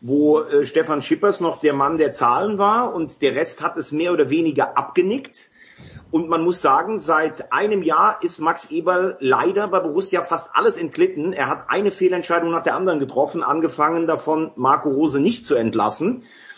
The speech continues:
Und ich glaube, das hat auch ein Stück weit damit zu tun,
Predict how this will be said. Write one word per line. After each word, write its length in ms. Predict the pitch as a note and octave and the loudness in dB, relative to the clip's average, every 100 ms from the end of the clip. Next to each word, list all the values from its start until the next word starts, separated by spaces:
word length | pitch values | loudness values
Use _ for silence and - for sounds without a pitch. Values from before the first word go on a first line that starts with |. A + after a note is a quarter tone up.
| - - - - | -20 -20 -20 0
Und 280 | D3+ D#3 D3+ | 2 2 0
ich 200 | G3+ - | -6 -2
glaube, 340 | E3+ F3+ F#3+ G3 | 2 4 4 4
das 220 | F3 E3 | 2 0
hat 140 | F3+ | -2
auch 160 | F3 D#3+ | 0 0
ein 100 | D#3+ | 0
Stück 340 | - F#3 F#3+ | -4 -6 -2
weit 240 | F#3 F3+ F#3 | 0 0 -2
damit 300 | E3 E3 - | -4 -6 -8
zu 200 | - C#3+ | -10 -10
tun, 600 | - C#3+ F3 A#3 C#4 | -10 -10 -6 -4 -6